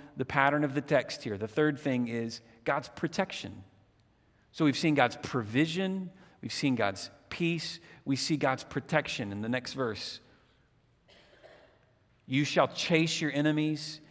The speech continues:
and they shall fall before you by the sword." Verse eight, "Five of you shall chase a hundred, and a hundred of you shall chase ten thousand, and your enemies shall fall before you by the sword."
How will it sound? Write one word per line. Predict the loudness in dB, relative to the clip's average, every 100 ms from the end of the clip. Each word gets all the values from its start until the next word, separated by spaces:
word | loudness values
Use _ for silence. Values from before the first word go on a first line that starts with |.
| -18 -2
and | 2
they | 4 2
shall | 2 4 4 4
fall | -2 -14 4 6 6 6
before | 2 -2 -2 -2 -2
you | -4 -8 -8
by | -2 -2
the | -2
sword." | -6 -6 -8 -10 -12
Verse | -6 -6 -4
eight, | -4 -6 -12 -20 -18
"Five | 2 4 4 2
of | 0
you | 0 0
shall | -2
chase | -2 -2 0
a | -2
hundred, | -2 -4 -2 -6 -8 -16 -18
and | -10 -10
a |
hundred | 0 0 2 0
of | 0
you | -2 -2
shall | -4 -6
chase | -2 -2 -2
ten | -2 -2 2
thousand, | 2 2 -2 -2
and | -4
your | -6 -4
enemies | -2 -2 -2 -4
shall | -2 -4
fall | -4 2 4 4
before | 2 -4 -2 -2
you | -2 -4 -6 -12 -20 -20 _
by | 0 0
the | 0
sword." | -4 -4 -2 -2 -8